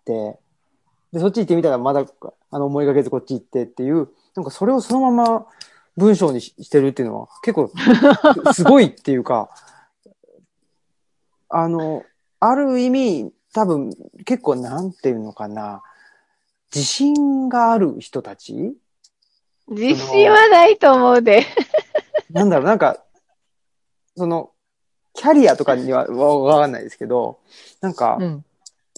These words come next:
Speaker 1: こういうふうに生きてきたっていう、なんか、そ-、<laughs> なんか、そ-、それ以外、<laughs> それ以外じゃないっていう、なんか、うん。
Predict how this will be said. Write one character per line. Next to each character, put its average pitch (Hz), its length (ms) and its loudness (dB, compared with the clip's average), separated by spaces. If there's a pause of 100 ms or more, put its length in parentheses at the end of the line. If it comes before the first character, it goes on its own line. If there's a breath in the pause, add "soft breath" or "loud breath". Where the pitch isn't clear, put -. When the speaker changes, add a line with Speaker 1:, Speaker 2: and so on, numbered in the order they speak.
(800)
Speaker 1:
こ - 200 -2
う 139 60 2
い 139 40 0
う - 20 0
ふ 127 60 -6
う 160 60 -4
に 131 100 -8
生 127 60 -10
き - 20 -18
て 151 100 -6
き - 60 -14
た 123 100 -8
っ 101 120 -20
て 127 80 -10
い 123 60 -6
う、 127 100 -8
な 147 120 -4
ん - 20 -6
か、 - 80 -4
そ-、 - 280 -2 (120)
<laughs> 185 80 -6
な 175 120 0
ん - 20 -2
か、 - 120 -4
そ-、 160 260 -2
そ 160 140 -2
れ 170 140 2
以 196 60 0
外、 160 180 2 (560)
<laughs> - 560 -10
そ - 160 -8
れ 160 140 2
以 - 20 0
外 180 140 6
じ 143 80 2
ゃ - 20 -4
な 147 120 2
い 160 80 2
っ - 40 -4
て - 240 -10
い 127 160 0
う、 127 40 -2
な 135 100 0
ん - 20 -12
か、 110 140 -12 (1160 soft breath)
う 123 100 -12
ん。 107 420 -12